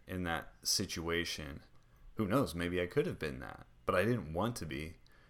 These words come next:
And I knew that, and I could feel that. And I think that's the difference, is that some people, they, like, jump into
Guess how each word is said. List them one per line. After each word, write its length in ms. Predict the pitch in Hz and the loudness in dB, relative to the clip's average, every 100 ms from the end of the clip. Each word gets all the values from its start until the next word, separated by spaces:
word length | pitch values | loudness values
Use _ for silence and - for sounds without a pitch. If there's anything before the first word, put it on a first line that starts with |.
| - - | -14 -4
And 100 | 92 | -2
I 60 | |
knew 260 | 82 98 120 | 2 2 2
that, 240 | 73 82 | 2 0
and 80 | 71 | -2
I 60 | 85 | -8
could 160 | 78 | -8
feel 260 | - 117 101 | -4 0 0
that. 160 | 80 | 0
And 100 | 78 | -2
I 60 | 82 | -4
think 180 | - 104 | -2 2
that's 200 | 104 - | 2 2
the 100 | 80 | -6
difference, 480 | - 110 85 76 - | 0 0 0 -6 -8
is 100 | 76 | -6
that 180 | 69 | -4
some 200 | - 107 | -2 -2
people, 360 | 101 104 - 95 | -2 -6 -4 -4
they, 180 | 85 82 | -4 -4
like, 240 | 82 - | -4 -6
jump 300 | - 101 101 | -2 -2 0
into 680 | 95 95 82 - 85 82 80 | -2 -2 -2 -2 -2 -2 -6